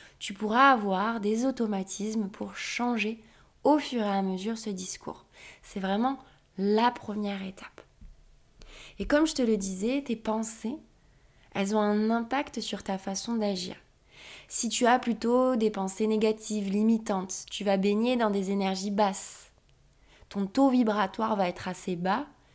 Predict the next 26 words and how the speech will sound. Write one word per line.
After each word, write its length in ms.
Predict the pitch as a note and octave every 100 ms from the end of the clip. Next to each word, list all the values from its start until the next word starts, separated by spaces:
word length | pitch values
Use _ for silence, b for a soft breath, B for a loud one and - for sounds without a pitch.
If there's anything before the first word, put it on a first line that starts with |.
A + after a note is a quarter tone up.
| B B B B
et 60 | F#3+
tu 140 | A3
vas 20 |
avoir 180 | G3+ G3
du 140 | F3+
mal 300 | G3+ A3+ C4
à 60 | A#3+
passer 300 | A3+ G3+ G#3
à 80 | G3
l'action. 320 | F#3 - - - _ _ _ _ _ _ _ B B B B
Alors 380 | G3 G3+ F#3+ -
qu'au 100 | F#3
contraire, 600 | - G3+ - C#4 C#4 C#4
si 180 | - G#3
tu 240 | - A3+
as 80 | G#3+
des 140 | G3+
pensées 400 | G3 F#3 - A3
plutôt 260 | G#3+ F#3+ G3
positives, 720 | F#3+ G3+ C4 C4 - G#3 G3
bienveillantes, 920 | F#3+ F#3+ F#3+ A#3+ A3 F#3 G3 - - _ _
qui 100 | -
sont 180 | - F#3+
motivantes 760 | F#3+ G#3 A#3+ - A#3+ G#3+ G3+
pour 280 | - F3+ -
toi, 300 | - G#3 D4+